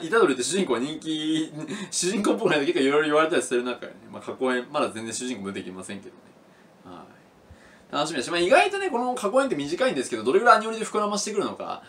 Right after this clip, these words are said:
まあ、今回一話だけはとりあえずね、二十五話だけはかなりね、アニオリ膨らましてましたけど、ここからどうなるのかって楽しみなんですけど、うん。その構成にもやっぱ注目かなというのは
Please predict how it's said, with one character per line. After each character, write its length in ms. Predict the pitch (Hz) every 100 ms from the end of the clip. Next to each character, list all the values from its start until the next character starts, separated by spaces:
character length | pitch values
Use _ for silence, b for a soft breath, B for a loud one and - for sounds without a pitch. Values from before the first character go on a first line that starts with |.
| B -
ま 80 |
あ、 20 | 254
今 60 |
回 140 | 269 196
一 180 | -
話 140 | 392 302
だ 100 | 262
け 80 | 247
は 40 |
と 60 | 185
り 60 |
あ 20 |
え 40 | 175
ず 40 |
ね、 100 | 170
二 140 | 165 214
十 140 | 170
五 80 | 170
話 60 | 165
だ 100 | 170
け 100 | 226
は 160 | 131
か 120 | 165
な 80 | 131
り 60 | 107
ね、 80 | 101
ア 100 | 110
ニ 80 |
オ 20 | 113
リ 60 |
膨 140 | 110 139
ら 60 |
ま 120 | 135
し 40 | 135
て 60 |
ま 60 | 143
し 40 |
た 40 | 120
け 40 |
ど、 40 | 104
こ 60 |
こ 40 | -
か 60 |
ら 60 | 170
ど 100 | 175
う 20 |
な 80 | 120
る 60 | 98
の 60 |
か 100 | 98
っ 80 | 95
て 80 | 98
楽 160 | 107
し 80 | 120
み 60 | 107
な 80 | 85
ん 20 |
で 40 | -
す 60 |
け 60 | -
ど、 180 | - - 101
う 20 |
ん。 220 | 101 95 101 - -
そ 100 | 127
の 60 | 120
構 240 | - 156
成 160 | 156 170
に 60 |
も 80 | 127
や 60 | 92
っ 20 |
ぱ 120 | -
注 200 | - 120
目 180 | 113 107
か 100 | 104
な 140 | 95 92
と 120 | 92
い 20 |
う 40 |
の 60 |
は 60 | 98